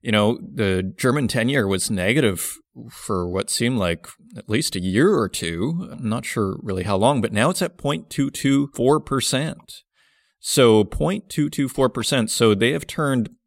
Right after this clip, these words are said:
positive, not in real terms, but in nominal terms. And so that is interesting. Gold staying kind of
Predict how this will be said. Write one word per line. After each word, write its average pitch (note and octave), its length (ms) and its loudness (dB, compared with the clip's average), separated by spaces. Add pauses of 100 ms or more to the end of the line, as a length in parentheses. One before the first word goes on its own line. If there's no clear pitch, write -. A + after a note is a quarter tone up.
(100)
positive, C#3 640 0
not B2+ 180 0
in A#2+ 100 -4
real B2 280 2
terms, G#2+ 560 -4 (240)
but A2 320 0
in G2 440 2 (360)
nominal G#2+ 680 2
terms. G2 720 -6 (800)
And A#2 220 0
so B2+ 160 4
that B2 180 6
is C3 100 0
interesting. B2 440 0
Gold A#2 280 4
staying A#2+ 540 2
kind F3 240 -6
of C3 320 -4